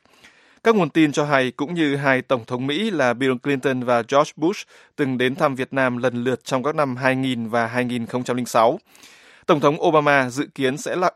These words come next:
gặp các lãnh đạo cao nhất của Việt Nam ở Hà Nội, rồi tới thăm thành phố Hồ Chí Minh. Ông có thể sẽ phát biểu tại một trường đại học. Hồi tháng mười một năm hai nghìn, trong chuyến thăm lịch sử của vị Tổng thống Mỹ đầu tiên đến Việt Nam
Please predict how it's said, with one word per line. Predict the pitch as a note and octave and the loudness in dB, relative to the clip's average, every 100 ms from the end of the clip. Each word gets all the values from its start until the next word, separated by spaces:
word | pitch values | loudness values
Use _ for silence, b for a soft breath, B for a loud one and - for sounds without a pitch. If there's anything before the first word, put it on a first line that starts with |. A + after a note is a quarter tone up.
| - | 2
gặp | C#3+ - - | 2 2 -8
các | F#3+ | -4
lãnh | D3 C#3+ | -4 -2
đạo | E3 - - | -2 -2 -2
cao | C3 | -2
nhất | B2+ G#3 _ | 0 -4 _
của | - A#2+ | -4 -4
Việt | G#2 A#2 | -2 -2
Nam | B2+ A#2 | 0 -2
ở | - A#2+ | -4 -6
Hà | A2+ | 0
Nội, | B2+ - b b b | 0 0 b b b
rồi | A#2+ B2+ B2 | -6 -2 -2
tới | B2+ B2 | -2 -2
thăm | C#3 | -2
thành | B2 A#2 | -2 -6
phố | |
Hồ | C3 | -6
Chí | B2 | -2
Minh. | C3+ B2 _ b b b b | -2 -2 _ b b b b
Ông | D3+ C#3+ | -2 0
có | |
thể | E3 E3 A#2 | 2 2 2
sẽ | - C3+ | 0 -2
phát | F3 G3+ | 0 -2
biểu | F3+ C#3+ A2 | 0 0 2
tại | B2 G#2 | 0 0
một | B2 | -4
trường | C3 | -4
đại | A2 A#2+ | -4 2
học. | A#2+ _ b b b b b | 0 _ b b b b b
Hồi | C#3 C3+ | 0 0
tháng | C3+ C3+ | 0 -2
mười | E3 | 0
một | C#3 B2+ C3 | 0 -2 0
năm | C3+ | 0
hai | C3+ C3 | 0 -2
nghìn, | B2+ A2+ | -2 -6
trong | - C3+ B2+ | -2 -2 -2
chuyến | - B2+ | -4 -6
thăm | B2+ C3+ B2 | -2 -4 -4
lịch | B2 | -6
sử | - D3+ A#2+ G#2+ | -4 -2 -2 -4
của | B2+ A#2 G#2 | 0 0 0
vị | B2 - - | -6 -8 -4
Tổng | A#2 | -4
thống | G2+ B2 C3+ | -2 -4 -2
Mỹ | D3+ A3 | -4 -4
đầu | D#3 A#2+ - | -4 -4 -2
tiên | C3+ A#2+ | -4 -2
đến | A#2 | -2
Việt | C3+ B2 | -2 2
Nam | B2+ | 0